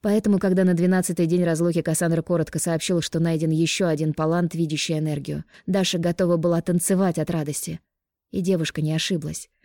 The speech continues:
Исследовательская группа переключилась на нового обладателя дара, и Кассандр смог вырваться с Хазана. Для отдыха. Повидаться с братом, с матерью.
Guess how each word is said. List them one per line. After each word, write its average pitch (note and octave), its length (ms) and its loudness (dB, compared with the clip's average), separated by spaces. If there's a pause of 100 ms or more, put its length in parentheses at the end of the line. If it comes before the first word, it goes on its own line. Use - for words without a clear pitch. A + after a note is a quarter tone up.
(160)
Исследовательская F#3 800 2
группа F3 300 0
переключилась F3 600 0
на E3+ 120 2
нового F3 380 2
обладателя D#3+ 540 0
дара, D#3 340 -4 (240)
и F#3+ 80 -6
Кассандр E3 420 -2
смог E3 300 -2
вырваться D#3 380 -2
с - 60 -4
Хазана. D3+ 460 -4 (560)
Для F#3+ 220 2
отдыха. D3 440 -4 (360)
Повидаться G3+ 480 2
с D3+ 80 -2
братом, D#3+ 340 -2
с - 120 -2
матерью. D#3+ 480 -2